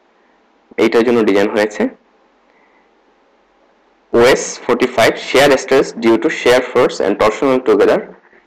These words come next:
exist maximum allowance। মানে আমাদের যে ম্যাক্সিমাম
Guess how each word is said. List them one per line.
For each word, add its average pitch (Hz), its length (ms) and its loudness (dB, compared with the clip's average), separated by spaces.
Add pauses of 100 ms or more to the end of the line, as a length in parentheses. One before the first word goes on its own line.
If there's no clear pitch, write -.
(140)
exist 151 320 -2 (440)
maximum 110 400 -2 (120)
allowance। - 300 -2 (300)
মানে 156 280 2
আমাদের 165 300 2
যে 170 100 0
ম্যাক্সিমাম 165 500 0